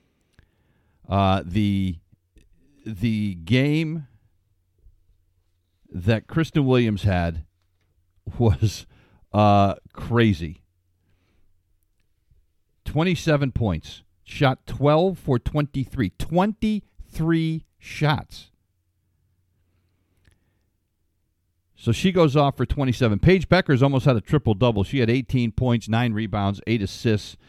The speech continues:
Evina Westbrook, seventeen points, nine rebounds, ten assists. I mean, they had two girls right to the final couple of minutes, both <laughs> in contention for a double-double. But, you know, the best players, uh, uh, you know, the, to me,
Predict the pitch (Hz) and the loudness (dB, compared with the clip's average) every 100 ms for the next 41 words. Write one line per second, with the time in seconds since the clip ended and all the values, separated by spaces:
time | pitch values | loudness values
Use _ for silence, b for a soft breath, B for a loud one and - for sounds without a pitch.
0 | b - 101 131 160 107 110 143 - 135 | b 0 4 6 4 4 2 0 -2 -6
1 | - - 147 143 147 131 135 123 135 127 | -6 -2 0 2 0 0 0 0 0 0
2 | 117 110 117 127 110 113 95 107 - - | 0 0 2 2 2 2 2 0 0 -2
3 | 120 110 104 113 135 202 190 - 185 165 | -2 -2 -2 0 0 0 -2 0 0 0
4 | 151 98 131 165 170 143 160 160 143 156 | 0 0 -2 0 -2 -2 0 -2 0 0
5 | - 123 160 147 - b b 95 95 160 | 2 0 0 -4 -8 b b 0 6 8
6 | - - - - - 147 135 131 113 143 | 6 -2 -8 -6 -4 -2 2 2 4 2
7 | 139 123 127 120 107 117 110 92 127 107 | 2 -4 -2 -2 0 0 0 -2 -2 -2
8 | 87 B B B B - 151 - - 147 | -8 B B B B 2 2 0 -4 2
9 | 143 135 110 123 90 156 196 - 175 185 | 2 2 -2 -2 2 2 2 0 0 2
10 | 196 - 139 131 143 127 113 104 _ - | 0 -2 -4 -4 -2 0 0 -4 _ -20
11 | 104 - - 92 98 - 135 120 139 170 | -20 -20 -12 -8 -6 2 2 4 4 2
12 | 202 | -2